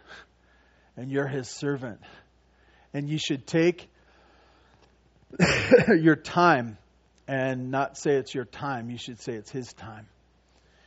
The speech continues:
And say, "What do you want me to do with this day?"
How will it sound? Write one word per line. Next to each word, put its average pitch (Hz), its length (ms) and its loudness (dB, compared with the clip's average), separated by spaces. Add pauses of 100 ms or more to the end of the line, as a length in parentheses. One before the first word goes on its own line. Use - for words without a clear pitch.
(120)
And 131 140 -14
say, 147 120 -2
"What 147 120 2
do 175 80 6
you 170 80 6
want 170 220 4
me 156 80 2
to 147 100 0
do 156 240 4
with 156 220 2
this 135 180 -8
day?" 139 480 2